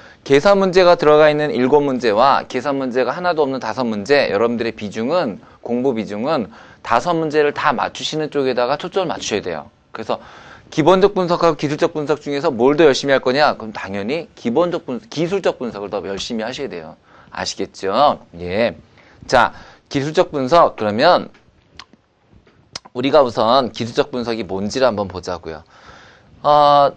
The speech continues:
제가 지난 시간에 이런 설명 드렸을 거예요. 그죠? 기본적 분석은 이거는 내재 가치를 찾는 거고 기술적 분석은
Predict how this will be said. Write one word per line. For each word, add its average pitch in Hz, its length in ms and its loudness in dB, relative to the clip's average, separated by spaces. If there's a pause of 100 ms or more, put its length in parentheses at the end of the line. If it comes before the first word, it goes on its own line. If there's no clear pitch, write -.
(160)
제가 160 580 4
지난 151 340 -2
시간에 143 340 0
이런 135 180 2
설명 139 320 -4
드렸을 120 340 -4
거예요. 110 280 0
그죠? 107 600 -2 (500)
기본적 180 800 0
분석은 131 960 -4 (1500)
이거는 160 640 4
내재 117 580 4
가치를 170 560 0
찾는 170 380 -6
거고 113 600 4 (2250)
기술적 185 1400 0
분석은 123 1080 -4